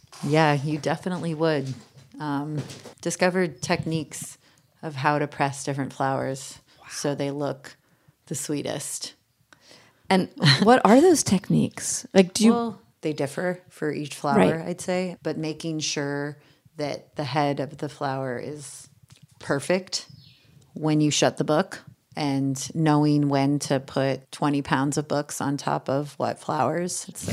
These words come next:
Speaker 2: <laughs>
Speaker 1: like, this is a thicker flower. This needs a heavier press.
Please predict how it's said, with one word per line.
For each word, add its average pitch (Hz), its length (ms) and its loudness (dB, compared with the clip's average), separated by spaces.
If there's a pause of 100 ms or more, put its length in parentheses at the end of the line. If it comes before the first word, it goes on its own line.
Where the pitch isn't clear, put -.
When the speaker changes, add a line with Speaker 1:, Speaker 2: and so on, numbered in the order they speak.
Speaker 2:
<laughs> - 640 6
Speaker 1:
like, 170 140 -2
this 190 220 6
is 180 120 2
a 170 40 4
thicker 170 440 2
flower. 151 400 4
This 143 240 0
needs 143 520 -2
a 165 120 -4
heavier 139 500 2
press. - 600 -6